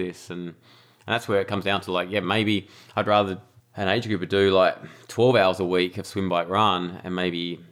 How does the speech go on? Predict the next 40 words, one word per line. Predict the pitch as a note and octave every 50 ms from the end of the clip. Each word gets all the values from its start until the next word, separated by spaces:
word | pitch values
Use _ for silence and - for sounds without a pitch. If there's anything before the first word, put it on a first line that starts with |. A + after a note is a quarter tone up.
| - _ -
three | - G2 G#2+ G#2+ F#2+
hours | F#2 F#2 F2+ F2+ E2+
of | E2 F2+
other | F#2+ G#2 G#2
stuff | G2 - F#2 F2 E2+ - - -
that | F2+ E2+
allows | F2+ F2 F2 F2+ F#2 F#2 F2+ E2+ F2+
them | F2 E2+ E2
to | - - D#2+
get | F2 E2+ E2 F2
more | E2+ F2 F2 E2+ E2
out | E2 F2 F2+ F2
of | E2
those | E2 E2 D#2 D#2 D#2
twelve | - - D#2 D2 D2+ D2+
hours, | D2+ D2+ D2+ D2+ D#2 D#2 D#2 - - - - F2
um, | E2 E2 E2 E2 E2 E2+ E2+ E2+ D#2+ D2 -
than | D#2+ D#2+ D#2+
try | - - F2 E2+ E2 E2 D#2+
and, | D#2+ D#2+ D#2+ D#2+ - - _ _ _ _ _ _ _ _ _ _ _ _ _ -
than | - D#2+ E2 E2+ D#2+
skip | - - - - - - -
that | - D#2+ D#2 D2+ - -
and | D#2+ D#2+ -
try | - E2+ E2+ E2+ E2
and, | E2 E2 D#2+ - _ _ _ _ _ _ _ _ _ _ - - _ _ _ -
"I've | C#2+ -
gotta | - G2+ F#2 F2
do | G2 F#2+ F#2+ F#2
twenty | F2+ - - G#2 G2 G2 F#2+ F#2
hours | F#2 F#2 E2+
of | E2 -
training | - F2 F2 F2+ F#2 F2
this | E2+ D#2+ - -
week." | D2 D2 D2 D#2+ - - - - - - -
Twenty | - C3 B2+ A2+ G#2+
hours | G#2+ G#2 G2+ G#2 F#2 F#2
of | F2 D2+ E2
what? | G2 G#2+ G#2+ E2 C2 - -
Like, | E2 F2 E2+ E2 E2 -